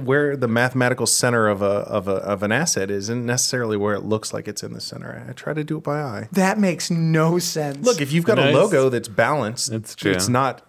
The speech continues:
Speaker 1: equally balanced. If maybe the
Speaker 2: Ah.
Speaker 1: right side is heavier than what's on the left
Speaker 3: Mm-hmm.
Speaker 1: side, it
Speaker 2: Okay.
Speaker 1: doesn't look right if it's dead center.
Speaker 2: You won this one. That's
Speaker 3: That,
Speaker 2: fine.
Speaker 3: that's true. I agree with that. You have to <laughs> compensate for the, the, the gravity of the object or the
Speaker 1: That's
Speaker 3: weight
Speaker 1: right.
Speaker 3: of it.
Speaker 1: It's got weight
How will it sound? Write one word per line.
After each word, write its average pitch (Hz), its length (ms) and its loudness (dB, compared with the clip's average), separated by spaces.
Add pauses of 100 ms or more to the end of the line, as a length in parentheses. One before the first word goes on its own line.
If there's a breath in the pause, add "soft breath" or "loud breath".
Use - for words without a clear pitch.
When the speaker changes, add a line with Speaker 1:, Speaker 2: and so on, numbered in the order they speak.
(140)
Speaker 1:
equally 143 420 0
balanced. 117 540 0
If 120 80 -6
maybe 120 160 -2
the 107 120 2
Speaker 2:
Ah. 95 80 -2
Speaker 1:
right 120 240 4
side 104 340 0
is 104 120 -8
heavier 113 520 0
than 101 300 -4
what's 104 160 -4
on 113 80 0
the 95 80 -2
left 131 220 0
Speaker 3:
Mm-hmm. - 40 -2
Speaker 1:
side, 98 300 -2
it - 120 -16
Speaker 2:
Okay. 175 60 2
Speaker 1:
doesn't 156 300 2
look 160 240 0
right 98 180 0
if - 140 -14
it's - 120 -16
dead 95 240 -6
center. - 380 -10 (240)
Speaker 2:
You 147 160 2
won 175 200 4
this 202 200 -2
one. 143 200 -4 (200)
That's 131 200 0
Speaker 3:
That, 147 40 -4
Speaker 2:
fine. 160 100 -2
Speaker 3:
that's 156 140 -2
true. 123 220 -2
I 117 60 -2
agree 107 260 -2
with 90 140 -4
that. 95 280 0
You 101 120 0
have 104 160 0
to 104 100 -2
<laughs> 113 160 -4
compensate 95 520 -2
for 92 420 -4 (580)
the, 90 180 -4
the, 90 440 -6 (140)
the 98 100 -4
gravity 98 540 -2
of 82 140 -10
the 85 120 -10
object 85 460 -12
or 90 40 -10
the 110 40 -4
Speaker 1:
That's 90 140 -4
Speaker 3:
weight 147 100 2
Speaker 1:
right. 110 80 -4
Speaker 3:
of 85 120 -10
it. 85 120 -8
Speaker 1:
It's 110 120 -8
got 113 180 -4
weight 107 300 0